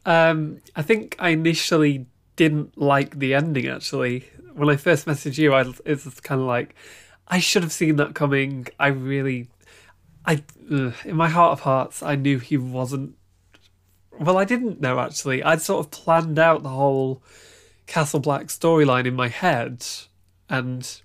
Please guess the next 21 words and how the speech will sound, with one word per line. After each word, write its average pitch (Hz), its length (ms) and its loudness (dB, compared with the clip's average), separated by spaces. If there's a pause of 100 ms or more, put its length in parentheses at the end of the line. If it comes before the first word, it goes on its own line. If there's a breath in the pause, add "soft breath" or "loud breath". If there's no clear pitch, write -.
(100)
when 151 180 2
it, - 240 -4
you 143 140 -4
know, 123 160 -2
when 127 140 -2
he 131 100 -2
eventually 131 360 -2
woke 127 300 -2
up, 127 240 -4
it - 80 -14
was 131 140 -16
like, 127 160 -8
of 135 100 -12
course. - 640 -12
But, 143 300 -2 (600 loud breath)
but 220 120 -4
yeah, 185 300 2 (200)
um, 160 480 2 (580)
mostly 170 560 2
good. 139 400 0
Some 160 1120 -4